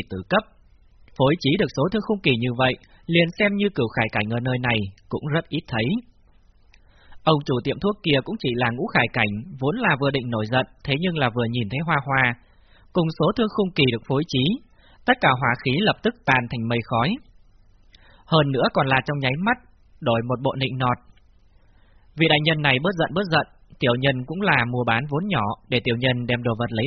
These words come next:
ra cho ngài." Trưởng quỹ phân phó thủ hạ đem thư khung tệ ở trên đất nhặt lên. Rất nhanh trưởng quỹ này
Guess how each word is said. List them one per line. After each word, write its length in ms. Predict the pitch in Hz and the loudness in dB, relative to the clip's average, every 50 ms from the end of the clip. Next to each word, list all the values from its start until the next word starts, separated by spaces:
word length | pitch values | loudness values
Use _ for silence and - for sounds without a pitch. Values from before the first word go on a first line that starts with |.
| 156 | 0
ra 160 | 170 156 135 123 | 0 0 0 0
cho 120 | - 131 127 | -2 -4 -2
ngài." 220 | 123 120 120 113 110 113 - - _ _ _ _ - - _ _ _ _ _ _ _ _ _ _ _ _ _ _ _ _ _ - _ _ - - - - - - - - - - - - | 0 0 0 0 0 -4 -8 -16 _ _ _ _ -20 -20 _ _ _ _ _ _ _ _ _ _ _ _ _ _ _ _ _ -20 _ _ -20 -20 -20 -20 -20 -20 -20 -20 -20 -20 -20 -8
Trưởng 220 | - - 160 127 117 - | 0 2 2 2 2 0
quỹ 120 | 139 123 139 180 214 - | -2 0 0 -2 0 0
phân 120 | 190 147 131 - | 0 -2 0 0
phó 60 | 120 139 170 | -2 -2 0
thủ 100 | - 139 120 135 | 0 -2 0 0
hạ 200 | 147 131 - - - | 0 0 0 -2 -2
đem 200 | - 127 123 123 | -2 -2 -2 -2
thư 80 | 139 143 | -4 -4
khung 160 | - 170 147 127 | -4 -4 -4 -2
tệ 80 | - 143 | -2 -2
ở 100 | - 117 113 | 0 -2 -4
trên 160 | - 135 120 | -4 -4 -4
đất 140 | 117 165 - - | -4 -4 -4 -2
nhặt 140 | 151 135 120 - | -4 -4 -4 -2
lên. 240 | 123 123 123 120 113 113 113 - _ _ - - - - - | 0 0 0 0 -2 -6 -10 -14 _ _ -20 -20 -20 -4 0
Rất 140 | 220 247 240 - | 0 0 0 2
nhanh 160 | 214 202 196 190 | 0 0 2 2
trưởng 160 | 175 139 117 | 0 -2 0
quỹ 100 | - 151 165 208 | -2 -2 -2 0
này 140 | 196 156 | 2 2